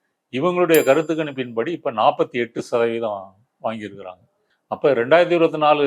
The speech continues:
நாடாளுமன்ற தேர்தல்ல ரெண்டு பேர் பிரிஞ்சிருந்து போட்டி-, போட்டியிட்டாங்க. யாரு? ஏ டி எம் கேயும் பி ஜே பியும். அதுல சேர்த்து பாத்தீங்கன்னா நாற்பத்தொன்னு வருது. இப்போதைக்கு முப்பத்தொன்பது தான் வந்து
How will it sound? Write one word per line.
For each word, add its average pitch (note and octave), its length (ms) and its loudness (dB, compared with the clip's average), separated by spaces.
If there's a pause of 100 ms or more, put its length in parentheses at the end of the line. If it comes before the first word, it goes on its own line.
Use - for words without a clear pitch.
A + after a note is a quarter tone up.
நாடாளுமன்ற C#3 640 2
தேர்தல்ல C3 440 -4
ரெண்டு B2+ 260 -4
பேர் C#3+ 240 0
பிரிஞ்சிருந்து C3+ 480 -6
போட்டி-, B2 320 -6
போட்டியிட்டாங்க. A2+ 600 -6 (240)
யாரு? A#2 320 -4
ஏ A#2+ 120 -4
டி B2 80 -6
எம் A#2+ 120 -10
கேயும் A2+ 160 -8
பி G#2+ 100 -10
ஜே G#2 140 -12
பியும். - 280 -20 (500)
அதுல D3 300 4
சேர்த்து E3 300 2
பாத்தீங்கன்னா C#3+ 480 0
நாற்பத்தொன்னு B2+ 540 -2
வருது. A#2 280 -2 (520)
இப்போதைக்கு D#3+ 500 2
முப்பத்தொன்பது C3+ 640 0
தான் C3 160 0
வந்து A#2 240 -4